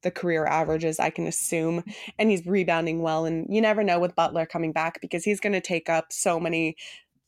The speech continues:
um, shot attempts per game, and he's gonna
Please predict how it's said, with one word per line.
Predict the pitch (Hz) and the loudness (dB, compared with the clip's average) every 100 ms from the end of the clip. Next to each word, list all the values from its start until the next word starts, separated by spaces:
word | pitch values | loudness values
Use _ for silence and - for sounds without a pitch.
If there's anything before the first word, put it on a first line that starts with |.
| _ - | _ -8
um, | 160 151 156 156 - - | -6 -4 -6 -8 -12 -8
shot | - 185 | 0 0
attempts | 170 196 185 | 2 -2 -2
per | - 185 | -4 -4
game, | 170 165 160 165 | 0 0 0 0
and | |
he's | 165 170 | -2 -2
gonna | 190 175 | -2 -2